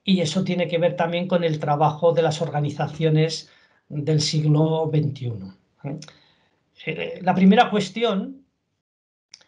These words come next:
eh, ¿qué queremos decir cuando hablamos de la gestión del conocimiento colectivo? ¿Eh?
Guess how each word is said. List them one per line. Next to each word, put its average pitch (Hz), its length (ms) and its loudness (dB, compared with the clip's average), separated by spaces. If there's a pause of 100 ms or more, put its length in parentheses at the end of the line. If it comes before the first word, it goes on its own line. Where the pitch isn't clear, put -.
(160)
eh, 165 760 -4
¿qué 208 100 0
queremos 208 400 0
decir 190 440 -2
cuando 175 280 0
hablamos 175 640 0 (340)
de 160 460 0
la 175 120 0
gestión 165 500 -4
del 160 160 0
conocimiento 147 840 -4
colectivo? 131 560 -6 (320)
¿Eh? 147 220 -10